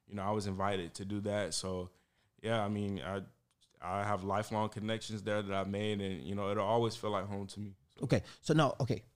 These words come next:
Speaker 2: Mercer, you at Mercer. What happened? Because, uh, I, I know that you had four years of eligibility, right?
Speaker 1: Right.
Speaker 2: But it seems like you, you, you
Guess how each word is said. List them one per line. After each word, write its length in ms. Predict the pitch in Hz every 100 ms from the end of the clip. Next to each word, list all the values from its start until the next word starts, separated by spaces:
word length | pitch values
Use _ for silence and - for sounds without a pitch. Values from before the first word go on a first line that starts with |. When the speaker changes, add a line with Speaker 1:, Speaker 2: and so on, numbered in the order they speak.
| _ -
Speaker 2:
Mercer, 300 | 139 - 101
you 200 | 120 151
at 80 |
Mercer. 380 | 127 110 98 - - _ _ -
What 260 | 120 196
happened? 380 | 151 143 - - - _
Because, 460 | 135 123 139 120 - -
uh, 140 | 113 117
I, 160 | 120 127 123
I 100 | 135
know 200 | 143 139
that 180 | 127
you 120 | 123 123
had 220 | 123 107
four 220 | - 135
years 300 | 120 117 110
of 120 | 110
eligibility, 600 | 110 101 98 90 90 90
right? 260 | 92 95 - - _
Speaker 1:
Right. 240 | 107 98 - -
Speaker 2:
But 180 | 110
it 40 | 107
seems 340 | - 175 147
like 300 | 127 113 107 - _
you, 280 | 123 117 120 123
you, 180 | 120 123 131
you 180 | 123